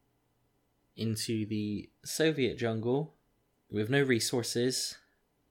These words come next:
in order to rescue a scientist. Um, but the only thing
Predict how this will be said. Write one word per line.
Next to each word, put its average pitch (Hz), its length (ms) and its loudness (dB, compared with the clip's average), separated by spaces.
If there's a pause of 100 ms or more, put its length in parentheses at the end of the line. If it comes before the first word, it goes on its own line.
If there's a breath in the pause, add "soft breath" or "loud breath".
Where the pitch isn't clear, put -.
(160)
in 107 140 -4
order 117 480 2
to 110 540 -4 (140)
rescue 107 720 -4 (100)
a 92 240 -4
scientist. 127 880 -6 (500)
Um, 110 360 -4 (260)
but 117 160 -2
the 113 200 -6
only 143 260 -2
thing 117 540 -2